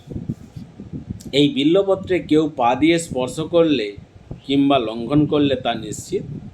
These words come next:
মরণ জানবে। বিল্বপত্রে শিব পূজা করলে শিব খুব সন্তুষ্ট হবেন, তবে বিল্বপত্র দিয়ে সূর্য ও গণেশের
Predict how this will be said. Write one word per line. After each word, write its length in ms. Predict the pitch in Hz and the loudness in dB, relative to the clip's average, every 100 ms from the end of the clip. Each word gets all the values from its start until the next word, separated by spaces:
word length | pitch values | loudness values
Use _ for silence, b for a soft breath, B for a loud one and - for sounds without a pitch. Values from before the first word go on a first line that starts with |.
| - - - | -14 -14 -8
মরণ 420 | 117 117 127 147 | -4 -4 -2 -2
জানবে। 360 | 107 92 - - - - - - - - - - | -4 -10 -12 -12 -12 -10 -12 -10 -8 -8 -10 -2
বিল্বপত্রে 720 | 139 170 196 196 185 - 190 - | 0 2 2 0 -2 0 -2 -2
শিব 300 | - 160 156 | -4 -4 -2
পূজা 260 | 180 170 170 | -4 0 0
করলে 480 | 170 151 160 139 117 - - - | 0 -2 0 0 -2 -6 -12 -14
শিব 340 | - 147 143 | 2 2 2
খুব 220 | - 175 - | -6 -8 -6
সন্তুষ্ট 540 | 131 110 113 110 120 | -8 -8 -10 -12 -10
হবেন, 360 | 98 92 87 82 - - - - - - - - - | -10 -10 -8 -8 -8 -16 -14 -14 -14 -20 -18 -18 -6
তবে 220 | 139 147 143 | 2 4 4
বিল্বপত্র 680 | 127 143 160 165 165 185 170 | 2 2 4 2 0 -2 0
দিয়ে 180 | 175 | 0
সূর্য 360 | 175 143 135 139 | -2 -2 -2 0
ও 140 | 156 | 0
গণেশের 440 | 123 117 117 - | 0 -4 -6 -6